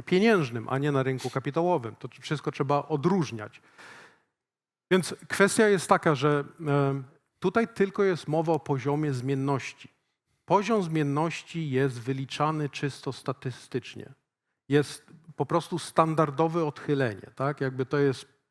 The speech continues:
pierwsze A B C statystyki. I dlatego wynika, że albo mamy do czynienia z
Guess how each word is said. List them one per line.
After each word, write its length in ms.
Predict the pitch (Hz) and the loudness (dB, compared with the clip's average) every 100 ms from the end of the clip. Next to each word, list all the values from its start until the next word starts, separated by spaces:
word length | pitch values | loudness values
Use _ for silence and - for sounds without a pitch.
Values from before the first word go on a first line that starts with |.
| - | 2
pierwsze 480 | 160 170 - 156 - | 4 4 2 0 4
A 140 | 147 | 4
B 180 | 139 135 | 4 -2
C 280 | - 139 131 | 0 0 0
statystyki. 720 | - 131 135 - - 104 - _ _ _ _ - - - _ | 0 0 0 -4 -6 -6 -10 _ _ _ _ -20 -20 -20 _
I 100 | 165 | 0
dlatego 400 | 156 170 220 247 | 2 4 4 2
wynika, 560 | 185 180 160 156 175 147 | 0 0 0 2 2 2
że 300 | 123 123 - | 0 -4 -4
albo 440 | - 170 226 180 175 | 2 4 4 2 2
mamy 300 | 147 156 151 | 2 2 0
do 140 | 143 | -2
czynienia 760 | - 135 135 139 135 120 104 107 _ _ _ - | -4 -6 -2 0 0 -2 -4 -8 _ _ _ -10
z 560 | 113 110 147 135 113 | -6 0 2 2 0